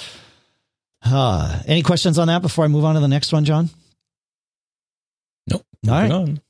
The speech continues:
Speaker 1: Cool. Uh, Hyper, uh, the, the, our friends in, uh, that, that make all kinds of, like, charging solutions have their,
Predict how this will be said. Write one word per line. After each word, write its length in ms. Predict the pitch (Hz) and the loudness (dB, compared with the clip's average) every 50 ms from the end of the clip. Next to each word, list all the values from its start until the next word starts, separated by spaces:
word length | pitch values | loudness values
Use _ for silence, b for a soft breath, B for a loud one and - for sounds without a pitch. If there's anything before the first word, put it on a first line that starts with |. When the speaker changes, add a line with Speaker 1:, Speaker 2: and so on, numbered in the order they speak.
| _ - | _ -2
Speaker 1:
Cool. 240 | - 190 247 - - B B B B B - | 0 0 0 -2 -8 B B B B B 0
Uh, 280 | 165 175 170 151 120 - - _ _ - | 0 2 2 0 0 -4 -8 _ _ -8
Hyper, 600 | - - - 226 277 285 214 175 117 104 120 151 170 226 - _ _ - | -6 -2 0 0 0 2 2 0 2 2 2 0 0 -4 -8 _ _ -4
uh, 300 | - 139 123 123 113 107 92 82 | -2 0 2 2 2 2 0 2
the, 280 | 110 120 113 110 104 | 2 2 2 2 2
the, 400 | 101 101 98 104 120 110 101 113 | 0 0 -2 -2 -2 -2 -2 0
our 120 | 110 113 104 | -2 -2 -4
friends 420 | - - 135 131 123 120 104 113 | -2 -2 -2 0 0 0 0 0
in, 220 | 113 107 90 104 | -2 0 0 -2
uh, 260 | 110 104 92 87 85 87 90 - _ _ _ _ _ - | -2 0 0 -2 -2 -2 -4 -6 _ _ _ _ _ -10
that, 340 | 117 - - 107 85 - | -6 -4 -2 -4 -2 0
that 140 | - 113 90 | -2 0 0
make 260 | 120 117 113 104 - - | 2 0 0 -2 -2 -4
all 180 | 117 110 104 | -2 -2 0
kinds 320 | 95 - 117 117 110 101 98 | 0 0 0 0 0 0 0
of, 180 | 92 80 - - | -2 -4 -2 -2
like, 180 | 101 98 85 | -2 -2 -2
charging 380 | 82 - - 104 107 104 113 104 | -2 -2 0 0 0 0 0 -2
solutions 580 | - - 127 110 110 104 - 123 110 107 - - B B B B B B B B | -2 -2 -2 0 0 0 0 0 0 0 -2 -4 B B B B B B B B
have 400 | - - 170 165 170 165 143 131 | -2 0 0 2 2 0 0 0
their, 560 | 139 151 151 143 143 139 135 139 135 127 107 | 0 0 2 2 2 2 2 2 0 0 -2